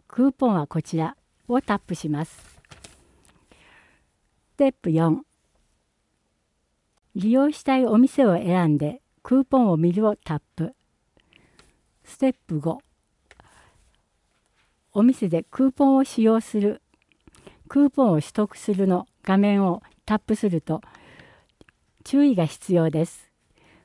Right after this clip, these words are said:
「クーポンを使用済みにしますか？」と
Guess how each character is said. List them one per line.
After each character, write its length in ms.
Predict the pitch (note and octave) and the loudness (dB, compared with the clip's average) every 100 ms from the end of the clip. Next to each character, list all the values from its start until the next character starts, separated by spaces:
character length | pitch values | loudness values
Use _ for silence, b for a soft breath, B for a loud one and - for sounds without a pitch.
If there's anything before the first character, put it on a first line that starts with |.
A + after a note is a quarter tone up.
| _ _ | _ _
「ク 160 | - B3+ | -2 -2
ー 40 | |
ポ 180 | A#3+ A3+ | 2 4
ン 160 | F#3+ D#3+ | 4 2
を 100 | D#3+ | 0
使 220 | A#3+ - A#3+ | -6 -2 2
用 140 | C4+ | 2
済 100 | C4 | 4
み 120 | C#4 C#4+ | 4 6
に 120 | C#4+ | 4
し 160 | - | 4
ま 140 | C4+ C#4+ | 0 0
す 100 | - | -6
か？」 220 | F3 G#3+ - _ _ _ _ _ _ _ _ _ _ | -8 -8 -10 _ _ _ _ _ _ _ _ _ _
と 180 | A#3+ A#3 | -4 -4